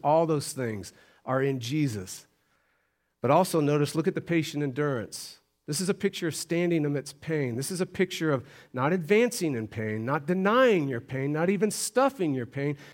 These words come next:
not ignoring your pain, but <laughs> standing amidst your pain. The opposite would be falling down amidst your pain.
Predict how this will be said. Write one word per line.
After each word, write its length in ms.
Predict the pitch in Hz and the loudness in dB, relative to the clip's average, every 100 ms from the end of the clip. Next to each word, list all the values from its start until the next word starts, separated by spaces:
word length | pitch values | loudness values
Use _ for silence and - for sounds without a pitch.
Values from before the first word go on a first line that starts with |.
| - | -6
not 200 | 151 190 | 2 4
ignoring 580 | 208 202 220 285 277 185 | 4 4 4 4 4 4
your 140 | 147 | 2
pain, 320 | 127 156 156 156 | -2 0 0 2
but 160 | 147 | 0
<laughs> 20 | |
standing 1120 | - - - 160 - - - 247 208 160 147 117 - - _ _ | 0 0 -2 -6 -4 0 4 4 4 2 0 -2 -12 -20 _ _
amidst 480 | 151 185 233 254 - | -2 4 4 2 -2
your 100 | 175 | -2
pain. 300 | 175 151 143 | -2 0 2
The 140 | 143 | 4
opposite 420 | 196 247 226 - 202 | 6 6 2 -2 -2
would 140 | 165 | 0
be 100 | 156 | 0
falling 500 | - - 190 190 175 | -2 2 4 4 2
down 300 | 180 196 208 | 4 4 4
amidst 340 | 170 160 - | 2 0 -2
your 100 | 151 | -6
pain. 400 | 123 135 131 107 | -6 -4 -4 -6